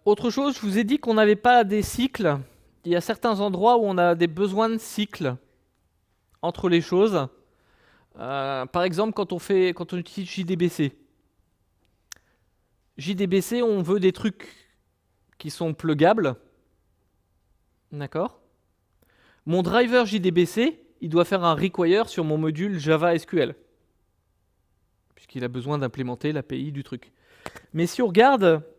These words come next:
dans Java S Q L, j'ai aussi un truc qui lui dit, « Liste-moi tous les drivers S Q L que j'ai. » D'accord ? Comme ça, il peut choisir le bon en fonction de nom ou ce genre de choses-là.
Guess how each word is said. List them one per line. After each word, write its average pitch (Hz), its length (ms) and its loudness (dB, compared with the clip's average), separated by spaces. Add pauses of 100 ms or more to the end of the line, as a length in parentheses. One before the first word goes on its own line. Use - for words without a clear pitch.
(140)
dans 190 220 0
Java 220 260 4
S 233 120 4
Q 226 180 2
L, 262 140 6
j'ai 202 120 0
aussi 214 220 0
un 196 100 2
truc 254 240 -4
qui 196 220 -6
lui 170 140 -2
dit, « 226 360 2 (380)
Liste-moi 220 840 4 (300)
tous 220 140 -4
les 220 100 4
drivers 196 400 4
S 175 120 0
Q 202 140 0
L 214 140 4
que 175 160 0
j'ai. » 147 220 -2 (2000)
D'accord ? 143 240 -8
Comme 127 120 -10
ça, 143 100 -4
il 131 60 -4
peut 131 100 -10
choisir 131 320 -2
le 135 100 0
bon 143 180 -4
en 143 60 -4
fonction 127 320 -12
de 131 60 -6
nom 147 380 -4
ou 131 40 -8
ce 131 140 -12
genre 127 160 -12
de 131 80 -10
choses-là. - 320 -14